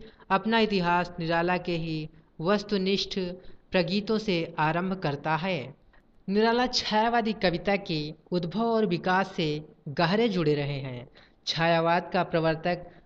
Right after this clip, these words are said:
ऐतिहासिक दृष्टि से प्रसाद को माना जाता है, जो युक्ति युक्त है। निराला की चर्चा हिंदी में कुछ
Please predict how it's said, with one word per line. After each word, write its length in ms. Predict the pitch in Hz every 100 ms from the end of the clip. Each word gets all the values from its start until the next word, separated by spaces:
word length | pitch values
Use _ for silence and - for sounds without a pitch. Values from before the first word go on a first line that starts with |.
| _
ऐतिहासिक 680 | 170 175 196 208 233 269 196
दृष्टि 340 | 202 226 233 240
से 160 | 214
प्रसाद 520 | - 165 165 170 185 -
को 100 | 202
माना 260 | 202 202
जाता 320 | 202 202 202 202
है, 260 | 208 202 - - - -
जो 580 | 127 185 190 190 190 - _ -
युक्ति 680 | 151 220 226 - 233 214 208 - _ _ -
युक्त 300 | 156 180 -
है। 540 | 190 180 170 170 - - -
निराला 400 | 165 202 214 233
की 180 | 233 196
चर्चा 800 | - 175 170 180 170 170 - - - _ _ _ _ -
हिंदी 400 | 156 165 170 185 185 - - - - -
में 220 | 170 165
कुछ 400 | - 208 208 -